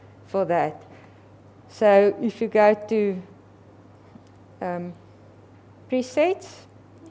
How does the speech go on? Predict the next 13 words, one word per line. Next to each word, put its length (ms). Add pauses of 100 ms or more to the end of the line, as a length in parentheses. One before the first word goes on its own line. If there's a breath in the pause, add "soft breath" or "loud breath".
(1300 loud breath)
there 360
you 180
see 340
a 180 (460)
drop-down 560
menu, 360
so 180
you 180
can 320
change 440 (160)
anything 640
there. 280
So 360